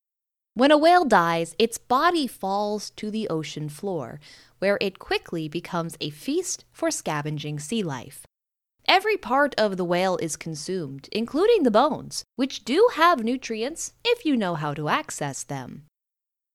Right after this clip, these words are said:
Osedacs are a genus of worm-like creatures that take up residence in the seafloor skeletons of whales. Although animals, they almost resemble grass growing off the bones.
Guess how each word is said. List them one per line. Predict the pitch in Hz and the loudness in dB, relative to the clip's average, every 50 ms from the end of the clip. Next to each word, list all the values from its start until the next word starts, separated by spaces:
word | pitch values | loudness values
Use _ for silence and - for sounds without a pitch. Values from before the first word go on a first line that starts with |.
| _ - | _ 6
Osedacs | - 403 494 - - 359 277 262 240 240 247 247 - - - - | 8 8 8 6 0 0 4 4 4 4 4 0 -4 -8 -4 0
are | 220 220 214 214 - | 2 2 2 2 0
a | 214 208 | -2 -6
genus | 190 170 180 214 240 269 302 302 277 - - | -8 -8 -6 -4 -4 -4 -4 -4 -6 -8 -6
of | - 226 220 180 165 175 | -6 -6 -6 -6 -6 -4
worm-like | 190 220 254 285 311 349 392 381 311 254 254 254 254 240 - _ | -2 0 2 2 2 0 -2 -2 -2 0 0 0 -2 -2 -6 _
creatures | _ - 214 202 202 - - 147 139 131 - - - | _ -8 -8 -8 -8 -8 -8 -8 -8 -10 -12 -8 2
that | - 220 233 226 | 4 4 4 4
take | - 254 262 - | 0 -2 0 0
up | 311 - - | -2 -2 0
residence | 180 156 151 151 160 160 165 196 202 - - | -4 -2 -2 -2 -4 -4 -4 -6 -6 -2 -2
in | 196 202 | -2 -2
the | 202 202 | -2 -6
seafloor | - - - 180 175 170 - - 165 160 156 | -6 -8 -8 -8 -8 -10 -10 -8 -8 -6 -6
skeletons | 151 - - - 302 330 302 254 - - 208 202 202 208 - - - - | -6 -6 -4 -2 0 0 0 0 -2 -2 -6 -4 -4 -6 -6 -8 -8 -6
of | 160 151 147 151 | -6 -6 -4 -4
whales. | 147 143 151 180 202 165 - - - - - - - _ _ _ _ _ _ _ _ _ _ _ _ - | -4 -2 -2 -2 -2 -2 -4 -8 -12 -12 -12 -12 -14 _ _ _ _ _ _ _ _ _ _ _ _ 4
Although | 247 262 247 311 311 302 294 269 - - 226 | 6 6 10 10 10 10 10 8 4 0 0
animals, | 226 254 294 311 302 254 214 190 185 175 180 175 - - - - _ _ _ | 2 4 4 6 4 4 2 2 0 0 0 -2 -4 -8 -20 -20 _ _ _
they | - 302 311 - - | -4 -4 -4 -4 0
almost | - 494 554 587 554 494 466 - _ - | 2 2 2 4 2 0 0 0 _ -6
resemble | 285 294 247 214 220 226 247 240 240 233 226 214 | -4 -4 -2 0 0 0 2 2 2 0 0 -2
grass | - 190 180 233 302 330 240 - - 147 - - - - _ _ | -8 -10 -6 -4 -4 -4 -4 -6 -8 -10 -10 -14 -16 -16 _ _
growing | - 165 160 175 196 220 220 214 | -4 -2 -2 0 0 0 0 0
off | 208 214 214 214 - | -2 -2 -4 -6 -6
the | - 190 | -10 -4
bones. | 180 175 180 185 160 - - 156 156 - - - | -2 -2 -2 -2 -4 -8 -12 -16 -14 -12 -12 -12